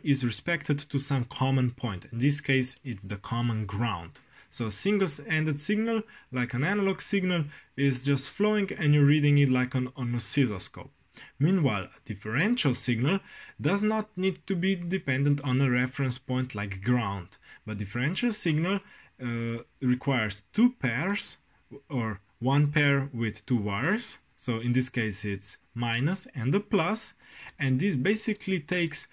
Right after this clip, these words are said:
one signal and splits it into two signals where one of them is one eighty in shift. I'm gonna put some pictures on the wall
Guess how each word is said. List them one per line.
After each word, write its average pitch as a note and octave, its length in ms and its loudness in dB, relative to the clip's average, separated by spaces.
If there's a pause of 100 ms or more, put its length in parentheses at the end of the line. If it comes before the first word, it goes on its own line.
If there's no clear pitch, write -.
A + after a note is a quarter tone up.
(380)
one D#3+ 280 0
signal D3+ 520 2 (380)
and B2+ 140 0
splits - 440 -2
it - 180 -8
into D3 340 0 (120)
two A#3 280 4
signals D3+ 640 0 (260)
where C3 220 2
one D3 360 2
of F3+ 140 0
them D3+ 260 2
is A2 220 0
one F3 400 2
eighty D3+ 340 4
in B2 100 2
shift. A2+ 420 -2
I'm C#3+ 140 0
gonna D3+ 220 2
put C#3+ 280 -2
some C3 160 2
pictures B2+ 500 -4
on G#2+ 200 -2
the G#2 100 0
wall G#2 260 -4